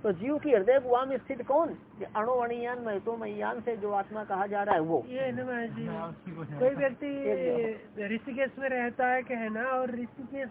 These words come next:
Speaker 2: में रा-, माया कुंड में रहता है,
Speaker 1: हाँ।
Speaker 2: अंतर होता है, तो शरीर में रहता है जीव आत्मा, ये तो प्रसिद्ध है, तो शरीर में हृदय गुहा में रहता
Speaker 1: आप
Speaker 2: है।
Speaker 1: समझिए,
Speaker 2: बहुत
Speaker 1: नहीं,
Speaker 2: प्रयोजन
Speaker 1: नहीं,
Speaker 2: है, वो यहाँ
Speaker 1: जीव
Speaker 2: रहता है।
Speaker 1: नहीं, जीव की हृदय गुहा में जो रहता है,
Speaker 2: हम्म।
Speaker 1: वो अणो अणियान महतो मयान इन बातों से
Speaker 2: परमात्मा परक है,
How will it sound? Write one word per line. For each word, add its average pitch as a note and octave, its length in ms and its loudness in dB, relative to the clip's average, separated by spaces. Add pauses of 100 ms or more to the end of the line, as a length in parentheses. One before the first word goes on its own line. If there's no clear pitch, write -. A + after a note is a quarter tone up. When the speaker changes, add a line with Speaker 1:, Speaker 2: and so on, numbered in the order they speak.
Speaker 2:
में D4 260 -8
रा-, A3 440 -4
माया A3+ 300 -2
कुंड C4 220 -6
में B3+ 140 0
रहता F#3 320 -4
है, D3 100 -14 (100)
Speaker 1:
हाँ। D#3+ 300 -6 (520)
Speaker 2:
अंतर A#3 260 0
होता A#3 220 -2
है, B3 180 0
तो B3+ 120 -12
शरीर A#3 340 -4
में C4+ 220 -4
रहता C4 320 0
है C4 100 2
जीव C4 220 -4
आत्मा, B3 300 0
ये B3 100 0
तो C4 180 -2
प्रसिद्ध A#3+ 520 -6
है, E3+ 280 -10 (340)
तो B3+ 80 -2
शरीर B3 480 -4
में C#4+ 380 -4
हृदय C4 360 2
गुहा D4 280 0
में C4 160 2
रहता G#3+ 200 -2
Speaker 1:
आप A3 140 6
Speaker 2:
है। F3+ 60 -6
Speaker 1:
समझिए, A3+ 460 8
Speaker 2:
बहुत A#3+ 200 4
Speaker 1:
नहीं, - 100 -12
Speaker 2:
प्रयोजन D4 320 2
Speaker 1:
नहीं, A#3+ 120 4
Speaker 2:
है, D#4+ 80 0
वो D#4 120 -2
यहाँ B3+ 260 0
Speaker 1:
जीव A#3 80 4
Speaker 2:
रहता C#4 400 4
है। G#3+ 160 -8
Speaker 1:
नहीं, A#3+ 180 0
जीव G#3 280 0
की B3 140 0
हृदय G3 280 2
गुहा A3 280 2
में A3+ 140 -4
जो G#3+ 140 2
रहता E3 360 0
है, F#3 300 2
Speaker 2:
हम्म। G#3 320 -12
Speaker 1:
वो G3 80 0
अणो G#3 320 0
अणियान A3 480 0
महतो G#3 320 0
मयान A3+ 420 -2
इन C4 120 -4
बातों A3+ 340 0
से A3+ 200 0
Speaker 2:
परमात्मा B3 680 2
परक D4+ 300 2
है, C4+ 300 4